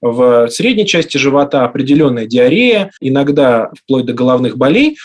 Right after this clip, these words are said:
но таких прям вот у серьезных передозировок, чтобы они прям ярко были видны на лице, ну, это ли надо очень много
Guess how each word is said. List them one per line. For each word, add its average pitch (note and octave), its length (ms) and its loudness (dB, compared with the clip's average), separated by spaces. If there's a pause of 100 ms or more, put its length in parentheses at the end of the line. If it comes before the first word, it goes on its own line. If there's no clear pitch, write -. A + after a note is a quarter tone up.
(160)
но E3+ 340 0 (100)
таких G#3+ 360 -4
прям D#3+ 220 2
вот D3+ 200 -2
у C#3+ 80 2
серьезных D3+ 800 0
передозировок, B2+ 680 0
чтобы B2 240 -6
они B2+ 100 -2
прям A#2+ 260 -4
ярко A#2+ 360 -2
были A#2 240 -4
видны B2+ 320 -2
на B2 80 -2
лице, B3 520 -2
ну, D3+ 80 -2
это D#3+ 100 0
ли E3 80 2
надо D#3+ 200 2
очень D#3+ 460 0
много A#2+ 220 -6